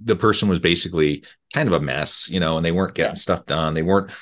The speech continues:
Speaker 1: you know, they, they, they weren't happy with where they were at in their life. And at some point they said something to the effect of,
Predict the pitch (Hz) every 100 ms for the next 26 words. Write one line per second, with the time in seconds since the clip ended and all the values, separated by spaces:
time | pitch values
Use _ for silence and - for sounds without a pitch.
0 | - - 92 85 82 92 80 92 87 104
1 | 101 113 - 90 90 82 78 82 82 80
2 | 78 76 78 85 80 71 69 71 - _
3 | _ _ - 87 85 78 - 87 85 85
4 | 80 82 - 82 92 85 80 78 78 73
5 | 73 - 78 - 73 71 69